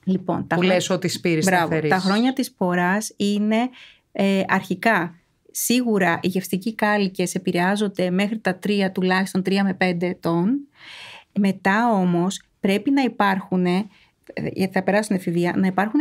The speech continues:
Speaker 1: και έξυπνοι τρόποι να συντηρήσεις αυτές τις γεύσεις, θεωρώντας δεδομένο ότι θέλει να γνωρίσει νέα πράγματα. Δηλαδή, δεν μπορώ να του συνεχίσω να του δίνω το ίδιο γιαούρτι.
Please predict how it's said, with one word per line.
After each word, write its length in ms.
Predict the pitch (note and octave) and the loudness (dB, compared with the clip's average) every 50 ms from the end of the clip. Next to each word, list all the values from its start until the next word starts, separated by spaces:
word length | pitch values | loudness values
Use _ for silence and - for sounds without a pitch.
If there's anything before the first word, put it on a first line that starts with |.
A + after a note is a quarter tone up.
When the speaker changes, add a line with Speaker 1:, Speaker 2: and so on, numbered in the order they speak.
| D4 D4 | 0 0
Speaker 1:
και 100 | - G#3 | 0 -2
έξυπνοι 480 | G#3 - - - C#4+ C#4+ B3+ B3 G#3+ G3 | -2 -2 -2 -6 -6 -2 -2 -2 -2 0
τρόποι 580 | - G#3 G3 F#3+ F3 E3+ E3+ - F3+ F3+ F#3 - | 0 0 0 0 0 0 -2 -2 -2 -2 -2 -2
να 200 | G#3 G3 G3 G3+ | 0 0 2 0
συντηρήσεις 1000 | G3 - - G3 F3 E3 F#3 F3+ F#3 F3+ F#3+ A#3+ C4+ C4+ - - - F#3+ F#3 F#3 - _ - - _ | 0 -2 -2 -2 -2 0 0 0 0 0 0 0 0 -2 -4 -6 -4 -4 -4 -4 -6 _ -20 -12 _
αυτές 380 | - G3 F#3 - - G3+ G3+ | -4 -4 -4 -2 -2 -4 -4
τις 200 | G3+ - G3+ F3+ | -2 -2 -2 -2
γεύσεις, 600 | F3 - F#3+ F3+ F3 F3 F3 - - G3 A3 - - _ - - - _ _ _ | 0 0 0 0 0 0 -2 -2 -4 -4 -4 -4 -8 _ -20 -20 -20 _ _ _
θεωρώντας 520 | - - - F#3+ F#3+ F#3+ G3+ A3 C4 C#4+ | -6 -2 0 2 2 2 2 2 0 0
δεδομένο 540 | C#4+ D4 C#4 C4 A#3 G#3 G3 G3 F#3+ G3 G#3 | 2 2 2 2 2 2 2 2 2 2 2
ότι 220 | A3 G#3+ - G#3 F#3+ | 0 -2 -2 -4 -6
θέλει 520 | - - G#3 G3+ G3 G3 F#3+ G3 A3 B3+ - - - - _ _ | -2 -2 0 0 2 2 0 0 -2 -4 -6 -14 -20 -20 _ _
να 140 | - G3+ G3+ | 0 0 2
γνωρίσει 460 | F#3+ G3 G3 F#3+ F#3+ B3 B3+ - D4 | 2 4 2 2 2 2 0 0 2
νέα 200 | C#4 C#4+ C#4 C#4 | 2 4 2 2
πράγματα. 480 | C#4+ C#4+ C#4 B3 G#3 F#3 F3 E3+ E3+ F3 | 4 4 4 4 2 2 0 -2 0 0
Δηλαδή, 300 | F#3+ F#3 F#3+ G3 F#3+ G3+ | 0 2 2 2 0 0
δεν 120 | F#3 G3 G3+ | -2 0 0
μπορώ 180 | A3 C#4 D4 | 0 2 2
να 60 | D4 C#4 | 2 2
του 200 | C#4 A#3 G#3+ G#3 - | 0 -2 -2 -4 -6
συνεχίσω 500 | - - G#3 G3 F#3+ F#3 - G3+ - G#3 | -4 -2 -2 -2 -2 -2 -4 -4 -2 -2
να 100 | G3 F#3 | -2 0
του 80 | F#3+ | 0
δίνω 280 | F#3 F#3+ G3 F#3+ F#3 F#3 F#3 - - - _ _ | 0 0 2 0 0 -2 -4 -8 -18 -20 _ _
το 120 | _ G3+ G3 | _ 0 2
ίδιο 840 | G3+ G3+ G3+ G3+ F#3+ F#3 F3+ F#3+ F#3+ F#3 F#3 F3+ F3+ F3+ F3 F3 E3+ F3 | 2 2 2 2 0 0 0 0 2 2 0 0 0 -2 -2 -2 -2 -2
γιαούρτι. 680 | F3+ G3 F#3+ F#3 F3+ F3+ F3 F3 - _ - F#3+ A3+ | 0 0 0 2 2 0 -2 -4 -6 _ -2 -2 -2